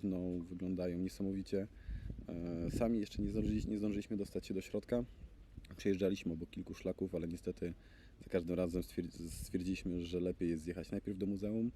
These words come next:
dowiedzieć się coś na temat tej wyspy i wszystkiego, co tutaj się znajduje, a następnie,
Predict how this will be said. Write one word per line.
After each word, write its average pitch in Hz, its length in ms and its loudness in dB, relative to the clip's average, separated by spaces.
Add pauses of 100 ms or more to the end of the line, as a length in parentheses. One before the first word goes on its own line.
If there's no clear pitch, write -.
(480)
dowiedzieć 101 360 2
się - 100 -8
coś - 160 -6
na 107 60 0
temat 101 240 0
tej 107 140 2
wyspy 101 440 0
i 92 260 0
wszystkiego, - 380 -4
co - 100 -12
tutaj - 220 -8
się 101 100 -6
znajduje, 104 460 2
a 127 40 0
następnie, 104 640 0